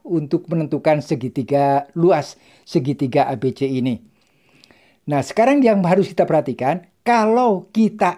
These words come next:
akan mempergunakan rumus bahwa luas segitiga itu, luas segitiga itu adalah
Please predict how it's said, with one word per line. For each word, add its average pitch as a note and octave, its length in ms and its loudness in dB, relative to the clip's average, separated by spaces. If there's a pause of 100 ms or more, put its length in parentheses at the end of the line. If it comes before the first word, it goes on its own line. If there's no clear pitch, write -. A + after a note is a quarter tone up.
akan F3 480 0
mempergunakan D#3+ 1300 -2 (480)
rumus F3+ 640 0 (240)
bahwa C#3+ 560 0 (480)
luas A3 640 0 (160)
segitiga D3+ 720 0
itu, C#3 480 -4 (320)
luas E3 800 2 (320)
segitiga C#3+ 720 -2
itu G#3 560 0 (400)
adalah D3 800 2